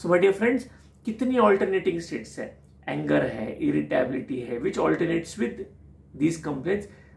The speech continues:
the remedy is ranunculus bulbosus।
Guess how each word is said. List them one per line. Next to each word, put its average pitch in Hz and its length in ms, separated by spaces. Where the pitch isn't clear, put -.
the 120 100
remedy 151 320
is 147 160
ranunculus 120 760
bulbosus। 107 420